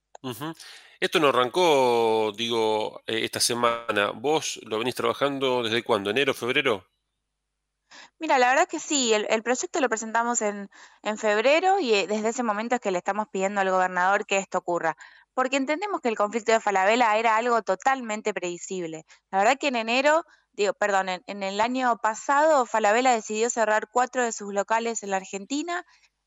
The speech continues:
Speaker 2: Nos desayunamos a pri-, principios de este año con que cerraba tres más, el de Córdoba, el de San Juan y el de Mendoza, y a principios de esta semana, lo previsible, lo que todos lamentablemente esperábamos, era que termine de cerrar los tres últimos que le quedaban, entre ellos el de Rosario.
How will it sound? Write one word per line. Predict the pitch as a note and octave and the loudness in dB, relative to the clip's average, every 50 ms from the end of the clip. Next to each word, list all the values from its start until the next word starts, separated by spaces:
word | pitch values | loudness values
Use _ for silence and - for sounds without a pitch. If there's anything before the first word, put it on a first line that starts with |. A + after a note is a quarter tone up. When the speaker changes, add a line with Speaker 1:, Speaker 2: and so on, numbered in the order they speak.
| _ _ - | _ _ -14
Speaker 2:
Nos | - G#3+ A3 A3+ A3+ | -8 -2 0 2 2
desayunamos | A3 G#3+ A3 G#3+ A3 A3 - B3 A#3 B3+ C4+ C4+ B3+ B3+ | 2 2 2 0 0 0 0 0 2 2 2 2 2 0
a | A3 | 0
pri-, | G3+ G#3 G3 - _ _ _ _ _ _ _ _ _ _ _ _ _ _ _ - | -2 -2 -6 -6 _ _ _ _ _ _ _ _ _ _ _ _ _ _ _ -10
principios | G#3+ G#3+ A#3 - A#3+ A3+ | -10 -8 -4 0 2 2
de | A3 | 2
este | A3 - A#3 | 2 2 2
año | A3+ A#3 B3 A#3+ | 0 2 0 0
con | A3+ G#3 F#3 | 0 -2 0
que | G3 G3 | 0 -2
cerraba | - G3+ F#3+ G3+ G#3+ G#3 G#3 | 0 0 0 2 4 4 4
tres | G#3 - G3 G3+ G#3 | 2 2 -2 -2 0
más, | A#3+ C#4 D4+ D#4+ D#4+ D4+ - G#3 | 2 4 4 4 4 2 0 -4
el | G3+ G3 | -4 -4
de | F#3 F3+ | -4 -2
Córdoba, | - G#3+ A3+ A3 A3+ A3 G#3 | 0 2 2 4 4 4 4
el | G3+ G3+ | 4 2
de | G3 F#3+ F#3 F#3 F#3 F3+ F#3 F#3 F#3 - - - - _ | 2 2 2 2 0 -2 -4 -8 -14 -20 -20 -20 -20 _
San | - - G#3 G3+ | -4 0 0 0
Juan | G#3 - A3+ A3+ | 2 0 0 0
y | |
el | A3 | 0
de | G#3 G3+ | -2 -2
Mendoza, | G#3 G#3 G#3+ A#3 C#4 D#4+ - - F4+ F4+ - _ - - - - _ _ | -4 -4 -2 0 0 0 2 2 0 -2 -2 _ -14 -20 -20 -20 _ _
y | - A#3 C4 | -4 0 2
a | B3+ B3 | 2 2
principios | B3 B3 B3+ B3+ D4 D4 C#4+ C#4+ | 2 0 -6 -4 -4 0 2 4
de | C#4+ | 4
esta | C#4+ - C4 B3 | 4 2 0 0
semana, | - A#3+ B3 C4+ C#4 C4+ C4+ C#4 C#4+ D4+ - | 0 0 0 0 2 2 2 2 0 0 -2
lo | G#3 G#3 G3+ | 0 0 0
previsible, | G3 - G#3 G#3 G3+ G3+ - D4 C#4+ C4 A#3 G#3 F#3+ | 2 2 -2 -2 -2 -2 -2 -2 0 0 0 0 0
lo | F#3+ F3+ | 0 -2
que | - F#3+ | -2 -2
todos | - A3+ A3+ A3 G#3+ G#3 G#3 | 0 2 4 4 4 4 2
lamentablemente | G3+ G3 G3 G3 F#3+ G3 G3 D4 D4 C4+ A3+ G#3 F#3+ F#3 G3+ G#3 G#3 - A#3+ | 2 0 0 -2 -4 -4 2 2 4 4 4 2 0 0 -2 -4 -4 -6 -6
esperábamos, | - D4 C#4+ C#4 C4+ C4+ C4+ C4 C4 C#4 C4 - | -2 0 2 4 6 6 4 4 2 -2 -2 -2
era | A3+ A3 G#3+ | 0 2 2
que | - G3+ G3 | 2 0 0
termine | G3 G3 G3 A3 A#3+ A#3+ A#3 G#3+ | 0 0 -2 -2 -4 -4 -4 -4
de | G3+ | -4
cerrar | - G3 F#3+ G3 G3+ G#3 | -4 -4 0 0 0 2
los | G#3 G3+ F#3+ _ | 0 -2 -4 _
tres | - G3+ G3+ G#3 - | -6 -4 -4 -4 -4
últimos | G#3+ G3+ G3+ G#3+ G#3 G#3 | -8 -10 -10 -10 -10 -10
que | - G3+ | -6 -2
le | G3 G3 | -2 -2
quedaban, | - G3 G3 G3 G3 G3+ G#3 G3+ F#3+ | 0 0 0 2 2 2 0 0 -4
entre | F3+ - F3+ F#3 | -8 -6 -6 -6
ellos | F3+ - F#3 F3+ | -6 -6 -6 -6
el | F3 E3+ | -4 -2
de | E3 | -2
Rosario. | D#3+ E3 E3 - D#3+ D#3 D#3 D#3 D3+ | -4 -4 -6 -10 -10 -12 -12 -12 -16